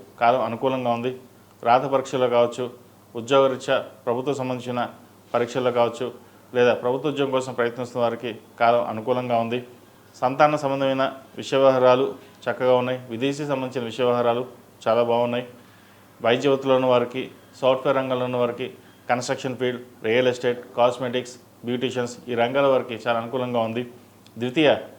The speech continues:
సప్తమాధిపతి అయిన శుక్రుడు చతుర్థంలో ఉన్నారు. భూ సంబంధించిన విషయ వ్యవహారాలు కావచ్చు, లేదా యుఎస్ ట్రావెలింగ్ కావచ్చు, ఏదైనా సరే వీరికి అనుకూలిస్తుంది. సినీ కళా రంగాల వారు కూడా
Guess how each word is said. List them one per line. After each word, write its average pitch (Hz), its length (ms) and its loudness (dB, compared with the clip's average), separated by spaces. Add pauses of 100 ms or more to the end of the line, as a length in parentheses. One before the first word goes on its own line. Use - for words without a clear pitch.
(140)
సప్తమాధిపతి 139 720 0
అయిన 120 160 -2
శుక్రుడు 127 540 -4 (300)
చతుర్థంలో 135 460 2
ఉన్నారు. 127 320 2 (440)
భూ 147 240 4
సంబంధించిన 151 520 0
విషయ 139 260 -2
వ్యవహారాలు 135 360 4
కావచ్చు, 127 520 2 (420)
లేదా 135 360 4 (800)
యుఎస్ 143 280 4
ట్రావెలింగ్ 131 500 2
కావచ్చు, 120 480 2
ఏదైనా 143 340 2
సరే 107 300 -4 (560)
వీరికి 127 220 2
అనుకూలిస్తుంది. 127 720 -2 (440)
సినీ 147 260 0
కళా 135 220 2
రంగాల 131 280 2
వారు 123 140 2
కూడా 120 320 0